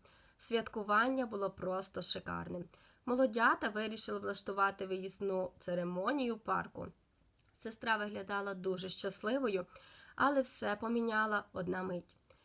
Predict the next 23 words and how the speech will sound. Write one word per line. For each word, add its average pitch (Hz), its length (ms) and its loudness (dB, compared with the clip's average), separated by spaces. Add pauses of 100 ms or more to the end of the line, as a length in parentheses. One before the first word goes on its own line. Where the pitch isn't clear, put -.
(240)
Коли 320 220 2
відбулася 254 520 2
церемонія, 254 680 2
молодята 214 560 0
приймали 202 480 -2
вітання 190 460 0
від 180 140 -4
гостей, 196 520 -2 (340)
які 262 480 4
задаровували 220 720 0
їх 208 180 -6
подарунками. 190 720 -4 (340)
І 233 120 -4
тут, 277 400 0 (100)
серед 226 400 -4
майже 233 380 2
ста 214 340 0
людей, 208 480 0 (280)
сестра 240 400 0
помітила 233 560 0
свого 208 320 -4
колишнього 185 540 -2
хлопця. - 460 -4